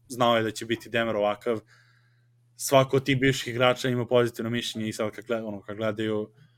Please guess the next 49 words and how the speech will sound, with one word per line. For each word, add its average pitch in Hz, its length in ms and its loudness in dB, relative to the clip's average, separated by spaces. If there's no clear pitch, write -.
utakmice, 113 560 -4
ono, 104 240 0
sad - 520 -2
oni 120 180 0
svi, 127 180 -2
svi 135 260 2
se, 131 200 0
ovaj, 120 260 4
slade 120 340 2
što - 200 -4
Jokić 117 320 -2
igra 117 160 -4
dobro, 113 280 2
jer 110 80 -10
su - 120 -8
oni 110 300 -6
znali 110 340 2
da 101 100 -2
je 104 80 -2
on 101 160 -6
takav, 98 340 -6
je. 82 120 -20
Tako 107 300 -6
da 104 160 -4
je 98 260 -4
to, 131 180 4
mislim, 127 260 -2
to 160 100 6
ono, 117 180 6
osim 113 360 0
naravno, 107 320 -2
ono, 92 100 -16
kao - 200 -16
što - 180 -14
vidim, 92 140 -8
Bones 101 380 -4
i, 101 40 -4
i 92 300 -6
ko - 160 -6
je 95 60 0
ono 95 100 -6
bio 92 160 -6
tradan 95 420 -4
tih 95 260 -10
igrača 95 320 -6
koji 95 180 -8
nisu - 220 -12
bili 95 200 -4
deo, 90 300 -6